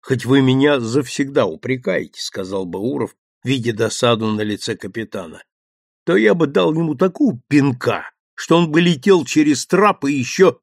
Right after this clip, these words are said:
на три сажени в снег вошел". "Не смейте!"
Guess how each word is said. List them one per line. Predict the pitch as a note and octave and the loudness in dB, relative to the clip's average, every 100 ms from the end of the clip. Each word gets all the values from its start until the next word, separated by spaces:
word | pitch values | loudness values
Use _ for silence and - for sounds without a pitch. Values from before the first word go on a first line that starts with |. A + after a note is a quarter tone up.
| _ | _
на | C#3+ F3 F3 | 2 4 4
три | - F#3+ | 4 2
сажени | F3+ E3+ C#3 F#3 F#3 E3+ | 4 4 4 4 4 2
в | B2 | 0
снег | E3+ F#3 F3 - | 4 6 4 2
вошел". | G#2 G2+ - F#2 - - _ _ _ _ _ _ - | -8 -10 -10 -14 -16 -20 _ _ _ _ _ _ -2
"Не | A#2 D#3+ | 0 0
смейте!" | - C3+ C#3+ F3 - C#3 B2 | 0 4 4 4 4 2 2